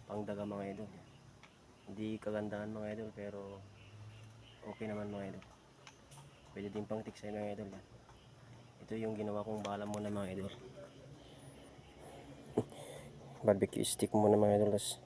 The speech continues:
linagyan ko ng, ano, ganyan, tape. Kasi di pa ako gumawa ng, ano, mga idol, yung bala niya, mga idol. Yan. Ah, ganito ka-, kalaki, mga idol. Yan. Tapos lalagyan natin ng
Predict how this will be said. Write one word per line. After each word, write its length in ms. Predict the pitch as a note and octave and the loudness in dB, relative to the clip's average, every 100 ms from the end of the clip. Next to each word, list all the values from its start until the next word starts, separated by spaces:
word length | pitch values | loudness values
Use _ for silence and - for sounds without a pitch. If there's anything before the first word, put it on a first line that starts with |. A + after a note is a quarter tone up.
| - - - - - - - | -18 -18 -18 -18 -18 -18 0
linagyan 400 | G#2 G#2 G2+ G2 | 6 8 8 8
ko 80 | G2+ | 8
ng, 240 | G2+ G2+ G#2 G#2 | 8 8 6 4
ano, 220 | G#2+ A2+ G#2 - - - G2+ | 4 2 0 -6 -18 -4 0
ganyan, 320 | G2+ G#2+ G#2+ - | 4 4 4 4
tape. 160 | A2 G#2+ - - - - - - - - - - - - - - - - - G#2+ | 4 4 -2 -12 -20 -20 -20 -20 -20 -20 -18 -18 -18 -18 -20 -20 -20 -16 0 4
Kasi 160 | A2 | 6
di 80 | G#2 | 8
pa 160 | G2+ G#2+ | 10 10
ako 80 | |
gumawa 320 | G#2 G#2 G#2 G#2 | 10 10 12 12
ng, 120 | G#2 | 10
ano, 80 | G#2+ | 8
mga 160 | G2+ G2 | 8 6
idol, 80 | A2 - - - | 4 -2 -10 0
yung 200 | G2+ G#2 G#2 - - - - - - - - - | 2 2 0 -4 -18 -18 -18 -18 -18 -18 -4 6
bala 240 | G2+ G2+ | 8 10
niya, 160 | G2+ G2+ | 8 6
mga 160 | F#2+ | 6
idol. 200 | G2 G2+ G2 | 4 2 0
Yan. 120 | - - - - - - - - - - - - - - - | -4 -16 -20 -18 -18 -18 -18 -18 -18 -16 -16 -14 -16 -12 0
Ah, 480 | F#2+ F#2+ F#2+ G2 F#2+ | 4 6 6 4 4
ganito 240 | G2 G2 G2+ | 6 6 8
ka-, 160 | G2 | 8
kalaki, 400 | G2+ G2 G2+ G2+ | 8 6 6 6
mga 240 | G2 F#2+ F2+ | 8 10 8
idol. 240 | F#2+ F2+ | 6 0
Yan. 80 | F2+ - - - - - - - - - | -4 -12 -20 -20 -20 -20 -20 -20 -20 -16
Tapos 140 | - | 0
lalagyan 400 | G2 F#2+ F#2+ F#2+ | 8 8 8 8
natin 240 | F#2+ F#2+ F#2+ | 6 8 6
ng 400 | F#2+ G2 G2 | 8 6 4